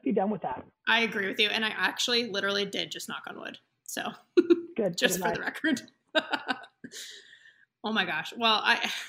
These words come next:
Speaker 2: I would talk to you for hours. And honestly, I, I've said that to people
Speaker 1: <laughs>
Speaker 2: before and I've always meant it. But truly, this has been one of the, the most fun, engaging conversations I think we've had on the show,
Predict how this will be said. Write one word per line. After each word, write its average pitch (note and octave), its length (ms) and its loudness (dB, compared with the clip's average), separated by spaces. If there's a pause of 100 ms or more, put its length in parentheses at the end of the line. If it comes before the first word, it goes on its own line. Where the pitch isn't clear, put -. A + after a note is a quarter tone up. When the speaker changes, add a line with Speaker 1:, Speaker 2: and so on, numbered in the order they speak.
(720)
Speaker 2:
I B3 120 8
would F4 140 2
talk A#3 220 2
to A3 80 -4
you G#3 80 -2
for E3 160 -8
hours. E3+ 440 -2
And A#3 80 2
honestly, B3 400 4
I, A#3 220 2
I've A#3 120 0
said B3+ 280 6
that C#4+ 220 6
to B3+ 120 4
people A3+ 480 2
Speaker 1:
<laughs> - 20 0
Speaker 2:
before G3+ 520 2
and A3 180 4
I've G3+ 140 4
always A3 260 4
meant G#3 240 0
it. D#3+ 140 -8 (440)
But A3+ 180 -2
truly, C4 400 4
this G#3 180 -2
has A3 160 0
been G3+ 180 0
one F#3 140 0
of F3+ 100 -2
the, E3+ 280 -2 (160)
the G3+ 120 -4
most F3 340 -4
fun, E3+ 420 0 (200)
engaging F3 840 -4 (120)
conversations F3+ 560 -2
I D#3+ 80 -4
think E3+ 200 -6
we've E3 180 -10
had D#3+ 160 -2
on D#3 100 -6
the - 80 -10
show, D3+ 280 -2